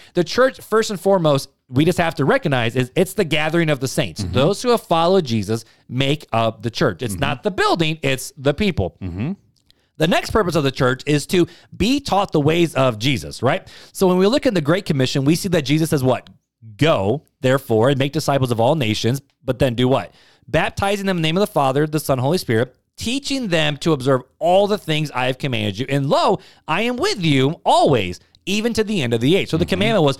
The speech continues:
Speaker 1: "Go tell people about me." In other words, go make more disciples, baptize
Speaker 2: Baptize them
Speaker 1: them,
Speaker 2: and teach 'em.
Speaker 1: and teach 'em.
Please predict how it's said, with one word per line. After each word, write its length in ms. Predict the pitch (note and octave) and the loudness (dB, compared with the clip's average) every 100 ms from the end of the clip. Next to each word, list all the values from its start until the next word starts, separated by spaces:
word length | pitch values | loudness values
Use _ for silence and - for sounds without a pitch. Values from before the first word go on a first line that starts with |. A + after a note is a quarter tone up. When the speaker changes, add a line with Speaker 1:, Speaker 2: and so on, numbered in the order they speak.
| - _ - | -8 _ 0
Speaker 1:
"Go 180 | C#3+ | 0
tell 180 | A#3+ A#3 | 2 0
people 240 | G3+ F3 C#3 | 0 2 2
about 260 | A#2+ A#2+ | 2 -2
me." 260 | G#2+ A2+ C#3 | -2 -6 -6
In 140 | D3+ D3+ | -2 0
other 140 | D#3+ | 2
words, 220 | B2+ B2 - _ - | 2 0 -6 _ -8
go 180 | A2+ F#3 | 0 0
make 180 | A#3+ F#3 | 2 2
more 140 | D3+ | 2
disciples, 560 | C3 - G#2 - C3+ - _ _ _ _ _ _ _ | 2 2 0 0 -2 -2 _ _ _ _ _ _ _
baptize 520 | F3 D#3+ - D3 A#2+ | -2 -2 0 0 0
Speaker 2:
Baptize 0 | A2 | 0
them 60 | |
Speaker 1:
them, 180 | A2 A2+ | 0 0
Speaker 2:
and 100 | C#3 | 0
teach 240 | B2+ A2+ | -2 -2
'em. 60 | - | -2
Speaker 1:
and 180 | D#3 D3 | -6 -2
teach 260 | C4 A#3 | -2 -2
'em. 160 | A#2 D2+ | -4 -6